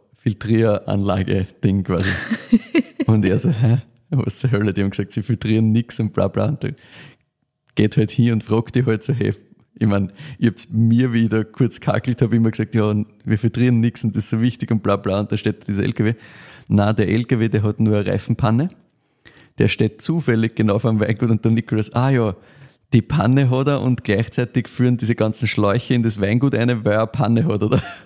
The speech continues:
Speaker 2: Natürlich. Du musst
Speaker 1: Also
Speaker 2: ja das,
Speaker 1: so
Speaker 2: du musst die Reifen wieder aufpumpen, was
Speaker 1: so,
Speaker 2: willst du?
Speaker 1: <laughs> ja, genau. So hart auf diesem irgendwelchen Bullshit. Also deswegen,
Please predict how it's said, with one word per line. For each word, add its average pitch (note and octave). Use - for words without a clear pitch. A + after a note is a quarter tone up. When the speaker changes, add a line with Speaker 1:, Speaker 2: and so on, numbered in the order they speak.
Speaker 2:
Natürlich. G#3+
Du G#3
musst A3
Speaker 1:
Also -
Speaker 2:
ja G#3+
das, G3+
Speaker 1:
so D#3
Speaker 2:
du G#3
musst G3+
die G3+
Reifen F#3+
wieder F3+
aufpumpen, F3
was F3
Speaker 1:
so, G#3
Speaker 2:
willst -
du? E3+
Speaker 1:
<laughs> -
ja, D3
genau. A#3+
So D3+
hart B2+
auf B2
diesem A2+
irgendwelchen A2
Bullshit. A2
Also G2+
deswegen, G#2+